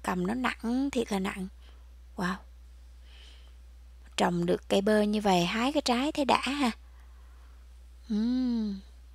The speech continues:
Ngon quá. Ha, mấy đứa nhỏ nhà mình cũng lười biếng ăn bơ lắm. Mua về dầm rồi ép mấy đứa nhỏ ăn. <laughs> Ăn, à, tập ăn các bạn. Đó.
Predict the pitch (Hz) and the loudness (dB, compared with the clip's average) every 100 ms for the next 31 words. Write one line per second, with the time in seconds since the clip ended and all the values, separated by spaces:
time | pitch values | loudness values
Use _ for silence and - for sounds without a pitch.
0 | - - - - - - - - - 208 | -8 -8 -20 -20 -20 -20 -20 -20 -6 -2
1 | 196 214 254 330 - - - - - - | -2 -4 -4 -4 -6 -18 -20 -20 -20 -20
2 | - - - - - - 214 226 208 - | -20 -20 -20 -20 -20 -8 0 0 0 -4
3 | - - - 226 254 247 - 262 277 214 | -20 -18 -4 -2 0 0 -2 -2 0 0
4 | 196 180 180 226 254 185 214 294 294 254 | 0 -2 0 4 6 6 2 0 -2 -2
5 | 247 247 269 359 - - - - - 202 | -2 -2 -2 -6 -12 -20 -20 -18 -8 -2
6 | 208 226 226 208 190 185 190 - - - | 2 2 4 6 6 4 0 -12 -20 -6
7 | 214 208 202 196 196 185 190 - 254 - | 2 4 4 -2 0 2 2 2 2 2
8 | 311 269 269 254 - 254 233 - - - | 2 2 2 0 -2 -4 -6 -12 -10 -2
9 | 254 - - - - - 294 294 285 277 | -2 -2 -16 -16 -2 0 0 -2 -4 -6
10 | - - 359 - 220 226 226 226 - - | -10 -16 -10 0 0 2 2 4 6 6
11 | - 226 226 240 240 - - - - - | 2 -4 -4 -4 -4 -4 -8 -20 -20 -20
12 | - - - - 196 233 302 302 294 269 | -20 -20 -18 -6 -2 0 0 0 -2 -4